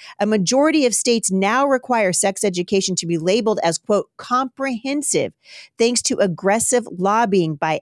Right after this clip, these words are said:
activists. Planned Parenthood, the largest producer of sex ed curriculum for public schools, argues that children are entitled to know how to, quote, "experience different forms of sexual pleasure."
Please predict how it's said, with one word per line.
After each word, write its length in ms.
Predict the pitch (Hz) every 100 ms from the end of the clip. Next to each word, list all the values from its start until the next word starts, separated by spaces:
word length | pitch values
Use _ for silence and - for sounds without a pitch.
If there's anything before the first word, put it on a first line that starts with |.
| -
activists. 680 | 160 - 160 139 143 - - _ _
Planned 340 | - 226 240 233
Parenthood, 540 | 240 226 220 226 226 -
the 120 | 185
largest 640 | 170 190 220 254 277 277
producer 500 | - 247 208 196 -
of 140 | - 143
sex 340 | - 196 - 214
ed 100 | 180
curriculum 480 | 196 190 202 190
for 100 | 175
public 360 | 156 - 190 214
schools, 400 | - 156 143 - - - -
argues 400 | - 208 226 240
that 160 | 196 190
children 480 | - - 277 240 202 -
are 200 | 208 214
entitled 760 | 220 226 - - 214 233 214 185
to 100 | 202
know 280 | 185 156 160
how 120 | 165
to, 120 | 160
quote, 300 | 156 185 165 - _ -
"experience 840 | 180 - - 254 240 196 165 160 - - -
different 380 | 156 240 226 226 _
forms 420 | 220 185 151 147 - - -
of 140 | 185 175
sexual 440 | 175 156 - 156
pleasure." 520 | - 160 151 147 151